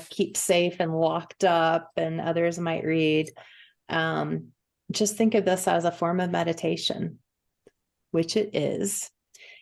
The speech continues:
And you don't have to write every thought you're having. You can just write a word every now and then that is really powerful at that point in time. And then if somebody does crack open your journal,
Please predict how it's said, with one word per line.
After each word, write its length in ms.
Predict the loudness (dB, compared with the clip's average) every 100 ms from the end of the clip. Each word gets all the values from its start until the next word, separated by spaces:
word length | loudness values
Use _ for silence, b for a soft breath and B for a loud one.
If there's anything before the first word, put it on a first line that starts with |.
| B B 2
And 160 | 6 8
you 60 |
don't 160 | 8 6
have 180 | 4 2
to 80 | 2
write 360 | 2 4 2 2
every 560 | 0 2 4 4 0 -8 -18 _
thought 380 | 0 2 2 0
you're 140 | -6 -6
having. 560 | -4 0 2 2 0
You 80 | -2
can 140 | 0
just 240 | -2 -2 -2
write 240 | 0 2
a 80 | 0
word 600 | 2 2 2 0 -4 -8 -14 -4
every 420 | -2 -2 -4 -2
now 260 | 0 0 0
and 160 | 0
then 340 | 0 0 0 0
that 240 | 0 0
is 260 | 0 -2 -2
really 1000 | 0 0 2 2 2 2 2 0 -2 -8 b _ -4
powerful 760 | 0 2 0 -4 -6 -6 -8 _ _
at 180 | -4 -2
that 260 | -2 -4 -6
point 180 | -6 -6
in 60 |
time. 380 | -6 -6 -4 -4
And 120 | -2
then 100 | 0
if 80 | -2
somebody 320 | -2 2 2
does 220 | 2 -2 -4
crack 320 | -4 -2 -2
open 320 | -2 0 2
your 140 | 2
journal, 580 | 2 0 -2 -2 -4 -6